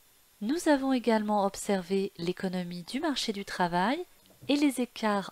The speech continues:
entre les sexes en matière de rémunération et d'embauche. Les caractéristiques productives telles que l'éducation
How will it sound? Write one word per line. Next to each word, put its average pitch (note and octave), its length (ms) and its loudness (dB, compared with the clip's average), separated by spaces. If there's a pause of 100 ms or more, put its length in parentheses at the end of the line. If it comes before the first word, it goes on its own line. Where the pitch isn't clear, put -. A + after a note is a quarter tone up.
(100)
entre - 320 2
les G#3+ 140 2
sexes - 560 -4 (360)
en C#4 100 6
matière A#3+ 400 2
de F3+ 80 0
rémunération A3 920 -2 (360)
et C#4+ 100 2
d'embauche. G3+ 720 0 (1200)
Les C4+ 140 4
caractéristiques C4+ 800 -2
productives G#3 720 -4
telles F3 200 -2
que - 120 -6
l'éducation F#3+ 800 -2